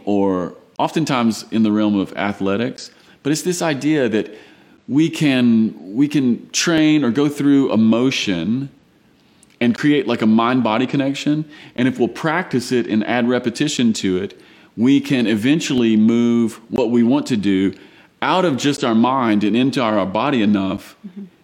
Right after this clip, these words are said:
Speaker 1: that it becomes not something we think about, but something we reflexively do.
Speaker 2: Right. And we always think about it in terms of athletics. But
Speaker 1: Yeah.
Speaker 2: as we were talking about it earlier, I was thinking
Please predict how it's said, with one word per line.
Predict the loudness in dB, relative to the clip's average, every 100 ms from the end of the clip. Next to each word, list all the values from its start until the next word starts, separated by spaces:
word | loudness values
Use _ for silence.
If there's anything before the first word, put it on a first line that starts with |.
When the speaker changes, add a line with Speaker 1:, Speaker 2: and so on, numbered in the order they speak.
| -4
Speaker 1:
that | 0 2
it | 0
becomes | -2 0 2 2 2 -2 -2
not | -2 0
something | 0 2 4
we | 4
think | 2 -2 -2
about, | -2 -2 -2 -2
but | -2
something | -2 0 2 2
we | 0
reflexively | -2 -2 -6 -6 -10 -10
do. | -12 -12 -14 -20 -20 _ -10
Speaker 2:
Right. | -8 -8 -8
And | -8 -10 -18 _
we | -10 -6
always | -4 -4 -6
think | -8 -8
about | -8 -10
it | -8
in | -8 -8
terms | -8 -8 -8
of | -12 -10
athletics. | -12 -10 -12 -10 -12 -16 -20 -20 -8
But | -2
Speaker 1:
Yeah. | -2 -2 -4 -8 -6
Speaker 2:
as | -6 -4
we | -6
were | -4 -6 -6
talking | -6 -6 -4
about | -4 -4
it | -6
earlier, | -6 -4 -4 -6 -10 -14 -20 -10
I | -6
was | -6 -6
thinking | -6 -6 -4